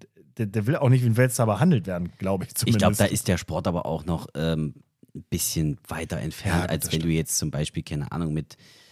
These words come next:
Speaker 2: ach, mir fällt kein gutes Beispiel ein, aber jetzt mit einem Ronaldo wahrscheinlich sprichst,
Speaker 1: Ja,
Speaker 2: so.
Speaker 1: gut, <laughs> das stimmt.
Speaker 2: Also ist, ist wahrscheinlich wirklich, wär wirklich weit, weit weggehoben, aber, ähm,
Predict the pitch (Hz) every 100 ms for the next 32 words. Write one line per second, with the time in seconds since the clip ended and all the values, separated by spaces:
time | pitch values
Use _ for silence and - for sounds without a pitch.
0 | _ _ _ _ - 82 - 80 90 82
1 | 85 82 82 80 80 80 67 73 76 73
2 | - 85 - 80 80 73 82 78 90 123
3 | 85 80 78 80 - 98 104 98 101 92
4 | 104 - - - 151 - 120 98 95 90
5 | 90 - 95 87 82 92 90 95 87 73
6 | 87 87 82 - 76 78 78 80 82 -
7 | 78 82 73 80 - - - _ - 90
8 | 87